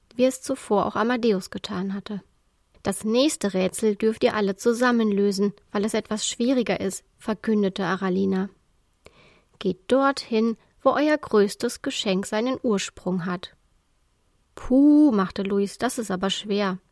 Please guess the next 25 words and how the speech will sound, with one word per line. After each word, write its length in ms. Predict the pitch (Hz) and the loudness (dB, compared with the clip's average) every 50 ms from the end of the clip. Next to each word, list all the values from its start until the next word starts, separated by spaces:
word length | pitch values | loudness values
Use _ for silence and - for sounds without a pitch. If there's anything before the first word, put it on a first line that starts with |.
| _ _ _ _ _ _ _ _ _ _ _ _ _ _ _ _ _ _ _ _ _ _ | _ _ _ _ _ _ _ _ _ _ _ _ _ _ _ _ _ _ _ _ _ _
"Unser 280 | - 214 202 196 196 190 | 0 0 2 2 2 0
größtes 580 | - 185 196 190 233 - - - 320 - - | 0 0 2 2 2 2 0 -2 -2 -2 -4
Geschenk?" 720 | - 220 - - - - - 190 202 247 311 381 392 - - _ _ _ _ _ _ _ _ _ _ _ _ _ _ _ _ _ | -8 -10 -10 -8 -6 -2 0 0 2 4 4 2 2 0 -4 _ _ _ _ _ _ _ _ _ _ _ _ _ _ _ _ _
"Kokosnüsse", 880 | - - 214 214 208 - 285 311 - - 294 302 311 - - 330 330 330 - _ | -6 -2 0 0 2 2 2 2 2 2 2 2 2 2 2 2 2 2 0 _
überlegte 540 | - 226 208 214 196 185 190 185 - 208 185 | -2 0 0 2 2 0 0 -2 -2 -4 -4
Amadeus. 680 | 180 185 190 185 180 - 196 196 180 180 180 - - - _ _ _ _ _ _ _ _ _ _ _ _ - | -2 -2 -2 -2 -4 -4 -4 -2 -2 -4 -6 -8 -12 -20 _ _ _ _ _ _ _ _ _ _ _ _ -8
"Das 180 | - 180 - | -6 -6 -4
leckere 420 | 185 185 185 - - 254 254 262 - | -4 -6 -4 0 2 4 4 6 6
Obst 260 | 220 240 254 - - | 4 4 2 2 0
aus 160 | 214 220 - - | 0 0 0 -2
Malapuni?", 840 | 202 196 185 185 180 - - - 226 220 226 247 277 302 320 349 349 - _ _ - | -2 -2 0 -2 -2 -4 -6 -4 -2 0 2 4 4 6 4 4 2 0 _ _ -12
grübelte 560 | - - 226 208 208 202 190 - 202 190 - | -6 -2 -2 0 0 0 0 -2 -4 -4 -4
Ricky. 380 | 190 180 - - 196 185 185 - _ _ _ _ _ _ _ _ _ _ _ _ _ _ _ _ _ _ _ | -4 -6 -6 -4 -4 -4 -6 -8 _ _ _ _ _ _ _ _ _ _ _ _ _ _ _ _ _ _ _
"Ich 240 | - 226 - - - | -6 -6 -6 -8 -8
glaube, 720 | - 208 214 233 262 262 262 202 - 180 180 190 202 - _ _ _ _ _ _ _ - | -6 -2 2 4 6 6 6 4 4 2 0 0 0 -2 _ _ _ _ _ _ _ -14
es 300 | - 208 - - - - | -12 -10 -10 -10 -8 -4
hat 200 | 233 269 302 - | -2 -2 0 2
etwas 320 | 294 285 - - 277 269 | 0 0 0 -2 -4 -2
damit 320 | - 294 269 269 262 254 - | -2 -2 0 0 -2 -4 -4
zu 140 | - - 240 | -6 -6 -6
tun, 380 | - - - 226 202 196 196 | -6 -4 0 0 2 2 0
Ricky", 420 | 190 190 180 - - 196 185 190 190 | 0 -2 -4 -4 -2 -2 -2 -2 -2
sagte 360 | - - 185 185 - - 196 | -2 -2 -2 0 -2 -2 -4
Lila 340 | 190 190 202 190 185 190 190 | -4 -2 -2 -2 -2 -2 -4
strahlend. 580 | - - - - - 185 185 185 185 190 185 | -6 -8 -10 -8 -4 -2 0 0 0 0 -2